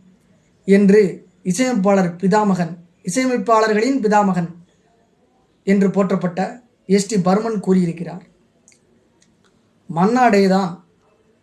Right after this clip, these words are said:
எனது ஆதர்ச பாடகர் என்று முகமது ரபி கூறியிருக்கிறார்.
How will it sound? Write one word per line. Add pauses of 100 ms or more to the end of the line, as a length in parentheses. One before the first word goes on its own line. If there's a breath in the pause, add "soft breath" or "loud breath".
(140)
எனது
ஆதர்ச
பாடகர்
என்று (360)
முகமது
ரபி
கூறியிருக்கிறார்.